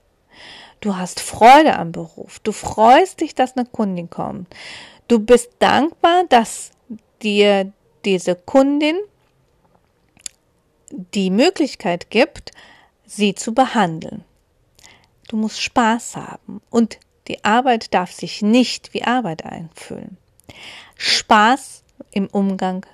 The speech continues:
mit Kunden. Diese Arbeit sollte dir das Gefühl geben, dass es keine Arbeit ist, dass es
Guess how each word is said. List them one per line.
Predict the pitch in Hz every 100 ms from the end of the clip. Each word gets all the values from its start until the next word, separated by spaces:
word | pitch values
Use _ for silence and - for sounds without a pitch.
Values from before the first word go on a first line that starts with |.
| _
mit | - 185 -
Kunden. | - 110 - - - _ _ _ _ _ _ - - - - _ _ _ -
Diese | 302 427 -
Arbeit | 196 190 202 214 269 370 - - _
sollte | 220 226 254 -
dir | 240
das | 214 185
Gefühl | - 196 - 240 294 339
geben, | 294 277 269 262 262 269 - -
dass | - 233
es | 208 -
keine | 214 196 -
Arbeit | - 185 240 254 240
ist, | 220 233 -
dass | 196 -
es | - 175